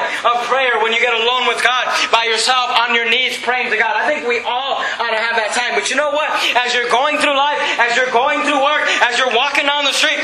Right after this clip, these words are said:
as you're driving down the road, as you're just going through your journey, like we were talking about this morning,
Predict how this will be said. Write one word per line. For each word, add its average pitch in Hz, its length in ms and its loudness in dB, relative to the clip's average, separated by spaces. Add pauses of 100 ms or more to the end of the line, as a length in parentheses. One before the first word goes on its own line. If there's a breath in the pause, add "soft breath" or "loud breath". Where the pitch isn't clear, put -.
(100)
as 233 160 2
you're - 140 0
driving 294 340 2
down 294 200 2
the 269 100 0
road, 277 180 2 (200 loud breath)
as 247 180 2
you're 403 100 0
just 302 240 0
going 302 340 2
through 320 200 0
your 294 180 0
journey, 302 440 0
like 185 120 -2
we 185 60 -2
were 196 80 -2
talking 220 180 -2
about 226 140 0
this 202 100 -4
morning, 226 280 -2